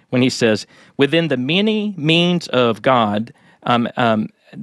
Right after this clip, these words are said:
within the many means God had set in place, Wesley was adamant at this point about the importance of preaching.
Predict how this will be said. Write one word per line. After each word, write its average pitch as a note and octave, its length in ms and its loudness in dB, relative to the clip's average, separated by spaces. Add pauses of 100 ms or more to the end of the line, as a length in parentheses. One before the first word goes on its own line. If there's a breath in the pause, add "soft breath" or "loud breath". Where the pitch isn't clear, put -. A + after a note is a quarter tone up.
(140)
within D3+ 540 0
the - 200 -4
many F#3 260 2
means D#3+ 320 -2
God D3 240 0
had B2 140 -2
set - 240 0
in C3+ 80 -2
place, G#2 380 -2
Wesley D3 420 0
was A#2 220 -2 (140)
adamant C3+ 560 0
at A#2 160 -6
this C3+ 260 -4
point A2 460 -2
about A#2 280 -2
the B2 100 -2
importance C#3 600 -2
of - 220 -10
preaching. - 540 -6